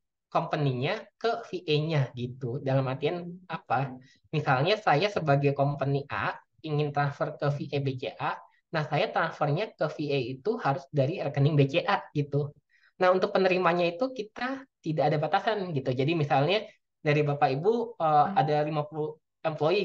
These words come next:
Speaker 1: gitu, masing-masing beda lah banknya gitu. Ada yang, eh, Bank Mandiri, Bank B C A, terus ada Bank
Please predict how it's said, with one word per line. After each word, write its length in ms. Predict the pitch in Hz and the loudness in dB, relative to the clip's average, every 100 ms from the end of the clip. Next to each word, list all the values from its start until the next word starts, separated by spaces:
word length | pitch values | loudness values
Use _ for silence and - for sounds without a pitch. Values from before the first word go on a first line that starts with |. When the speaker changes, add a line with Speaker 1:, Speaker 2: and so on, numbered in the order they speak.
| 139 | 0
Speaker 1:
gitu, 160 | 147 | 0
masing-masing 480 | 135 156 147 147 220 | 0 0 -2 2 4
beda 180 | 180 226 | 6 6
lah 160 | 226 - | 4 4
banknya 320 | 165 175 180 | 2 2 2
gitu. 160 | 143 135 | 0 -2
Ada 180 | 123 143 | -2 0
yang, 180 | 131 127 - _ _ - | -2 -4 -10 _ _ -4
eh, 200 | 143 139 | 0 2
Bank 140 | 139 127 | 2 0
Mandiri, 560 | 131 185 254 190 180 151 | 0 2 2 0 0 0
Bank 140 | 127 | -2
B 40 | 117 117 | -2 0
C 160 | 202 | -2
A, 240 | - 160 147 | 0 0 0
terus 160 | 170 | 0
ada 240 | 139 135 135 | -2 -2 0
Bank 400 | 139 135 143 | 2 2 0